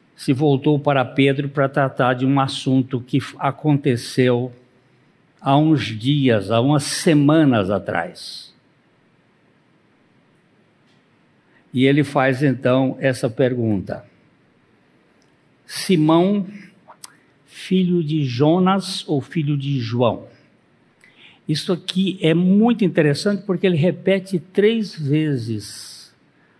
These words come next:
a mesmo, o mesmo nome.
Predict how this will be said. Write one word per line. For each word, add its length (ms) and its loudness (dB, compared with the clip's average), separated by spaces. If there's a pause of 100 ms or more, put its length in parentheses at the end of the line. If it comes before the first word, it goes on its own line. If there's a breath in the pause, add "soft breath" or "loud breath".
(140 soft breath)
a 120 -6
mesmo, 720 2
o 40 2
mesmo 540 0 (840)
nome. 680 2